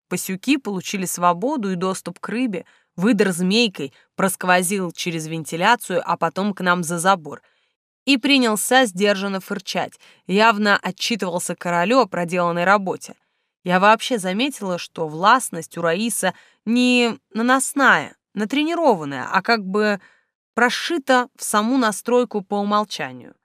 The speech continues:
Вот он просто такой, и всё. Ничего специально не делает, но все моментально начинают его слушаться. Не только выдры, но и мой Петька. Всю дорогу неспровергатель авторитетов.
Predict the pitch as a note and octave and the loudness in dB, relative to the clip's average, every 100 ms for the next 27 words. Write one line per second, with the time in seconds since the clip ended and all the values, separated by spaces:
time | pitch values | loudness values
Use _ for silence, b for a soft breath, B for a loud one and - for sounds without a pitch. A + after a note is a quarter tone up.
0 | _ _ _ _ _ _ _ _ F#3 C#4+ | _ _ _ _ _ _ _ _ -2 -2
1 | C#4 C4 B3 - A3 B3+ - - D#3 - | 0 0 0 -2 -2 -2 -8 -10 -14 -10
2 | D#3+ F3+ F3+ _ - A#3+ - - D3 D#3 | -6 -6 -8 _ -4 -4 -6 -8 -8 -8
3 | _ _ _ _ A#3+ C4+ C4+ C4+ - A#3 | _ _ _ _ 0 2 2 0 -2 -8
4 | - B3+ C#4 F#3 E3 C#3 F#3 G#3+ G3+ - | 0 2 2 -2 -4 -4 -4 -2 -4 -6
5 | B B _ G#3 A#3 - C4+ B3 A#3 A3 | B B _ -4 -2 0 2 2 0 4
6 | B3+ C4 A#3+ G3+ - G3 G3+ G3 G3 F#3+ | 4 4 0 -2 -4 -4 -4 -4 -6 -6
7 | F#3+ - G#3 - F#3 - - b b - | -6 -4 -6 -6 -12 -14 -16 b b -4
8 | F#3 F#3+ G3 C#4 B3 G#3+ D3 - - D#3 | 0 0 0 -2 0 0 -4 -14 -14 0
9 | F#3+ F3 E3+ C#3+ E3 F3+ - F3+ b b | 2 4 0 -2 -4 -4 -4 -10 b b
10 | _ _ _ _ - C4+ A3 F3+ E3 G#3+ | _ _ _ _ -2 2 4 4 4 2
11 | G#3 G#3 F#3 F#3 - E3+ E3 D#3 F3+ G3 | 0 -2 -2 -4 -6 -6 -6 0 0 0
12 | F#3+ F3+ F3 - F3 E3+ - D#3 - | -4 -8 -8 -6 -8 -8 -8 -8 -10